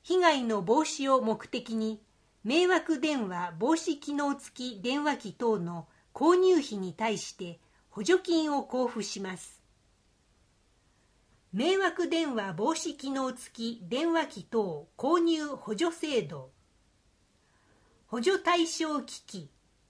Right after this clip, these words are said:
二千二十四年四月一日以降に購入した固定電話機、または固定電話機に取り付ける機器であり、次の機能を有するもの。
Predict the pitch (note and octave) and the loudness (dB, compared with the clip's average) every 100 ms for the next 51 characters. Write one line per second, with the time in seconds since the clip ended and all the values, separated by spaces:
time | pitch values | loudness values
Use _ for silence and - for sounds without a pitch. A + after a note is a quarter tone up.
0 | _ _ _ _ _ - G#3 F#4 F4+ C4 | _ _ _ _ _ -8 -4 0 0 2
1 | E4 B3+ B3+ A3 G3+ G3 G#3 G3+ G#3 - | 0 0 0 -2 -2 -4 -4 -6 -10 -12
2 | - C#4 E4+ E4+ - D#4 D4+ D#4 C#4+ B3+ | -4 -2 -2 -2 -4 -6 -2 -4 -4 -8
3 | C#4 - A#3+ G3+ F3+ - A#3+ C#4+ C4+ B3+ | -10 -4 0 0 -2 -6 -2 -2 -2 -2
4 | A3+ - - G3+ G3+ - - F#3 E4+ E4+ | -4 -6 -6 -6 -6 -10 -12 -4 0 0
5 | A#3+ C#4+ C4 B3 - - D3 - _ _ | 0 -2 -2 -4 -6 -12 -18 -20 _ _
6 | _ _ - A3+ A#3 B3+ G#3 F#3+ _ _ | _ _ -8 -2 2 4 2 -2 _ _
7 | G#3+ G#3+ F4+ F#4 F4 F4 F4 F4 A#3+ G#3+ | -10 0 4 4 4 2 2 0 -2 -6
8 | F#3+ G3 D#4+ E4 - D#4 C#4 B3 - F4 | -4 -4 -4 -6 -6 -4 -4 -6 -8 -4
9 | A#3 G3 G3 F3 D#3+ D3+ _ _ _ _ | -2 -2 -4 -6 -10 -14 _ _ _ _
10 | - D4+ F#4+ C#4 A3+ D#4+ E4 C4+ G#3+ F#3 | -4 0 2 2 0 0 2 2 0 -2
11 | F3+ A#3+ D#4 - C#4+ A3 E3+ E3 D#3+ | -4 -2 -2 -4 -4 -4 -4 -6 -8